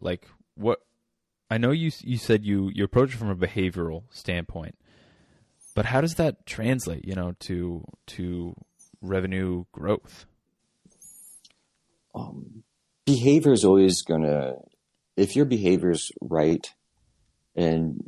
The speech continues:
Speaker 2: you actually treat everybody with respect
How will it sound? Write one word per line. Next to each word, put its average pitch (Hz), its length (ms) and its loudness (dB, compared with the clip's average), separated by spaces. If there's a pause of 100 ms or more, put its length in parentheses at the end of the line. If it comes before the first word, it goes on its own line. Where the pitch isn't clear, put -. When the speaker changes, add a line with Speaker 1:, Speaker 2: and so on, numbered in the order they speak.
(120)
Speaker 2:
you 110 360 4
actually 92 540 4
treat - 280 0
everybody 87 360 2
with 82 180 -4
respect 80 560 0